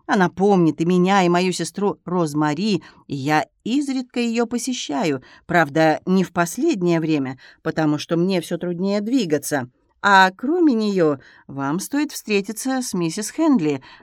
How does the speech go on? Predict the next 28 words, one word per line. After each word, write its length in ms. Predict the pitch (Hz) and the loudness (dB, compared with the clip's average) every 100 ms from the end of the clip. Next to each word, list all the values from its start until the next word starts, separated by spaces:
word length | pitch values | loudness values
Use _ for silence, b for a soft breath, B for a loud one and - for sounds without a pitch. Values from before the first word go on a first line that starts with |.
| B | B
которая 360 | 214 254 254 | -4 0 0
живет 380 | 226 247 294 294 | 2 0 0 -2
в, 460 | 214 240 233 233 214 b b | -2 2 4 4 2 b b
э, 300 | 240 240 233 214 | 2 4 4 2
дай 220 | 208 240 | 0 0
бог 240 | 208 208 | 0 -4
памяти, 640 | - 170 156 151 - 160 156 B - | 0 4 4 2 2 -2 -2 B -8
в 220 | 165 160 | -8 -8
Яблочной 680 | 156 190 330 359 349 - 339 | -6 0 2 2 -2 -2 0
сторожке, 540 | - 311 240 - 220 | 2 2 2 0 -4
так 300 | 220 277 247 | -2 -2 -2
кажется. 600 | - 240 220 220 - 220 220 b b b _ _ | -4 -4 -4 -6 -8 -8 -10 b b b _ _
Там 200 | 220 208 | 4 6
живут 280 | 190 214 214 | 6 2 0
в 40 | 202 | -2
основном 400 | 202 202 202 190 | 0 2 2 2
совсем 340 | 202 190 202 | -2 0 -2
старые 380 | - 208 196 190 | 0 0 2 0
пенсионеры. 840 | 202 190 - 196 202 302 240 151 B B B - | 0 -2 -2 -2 2 4 4 2 B B B -6
М, 340 | 220 208 202 - | 0 0 0 0
уровень, 400 | 349 349 285 240 | 2 4 4 2
конечно, 440 | 220 196 - 185 | 0 0 0 -2
пониже, 600 | 175 165 214 330 285 277 B B - | 0 2 4 4 2 0 B B -2
но 120 | 370 | -2
все 160 | - 370 | 0 2
равно 420 | 294 220 226 226 b b | 2 2 0 0 b b
хороший 460 | - 311 359 202 175 | 0 2 2 0 0
уход 400 | 156 233 285 | 0 -2 -2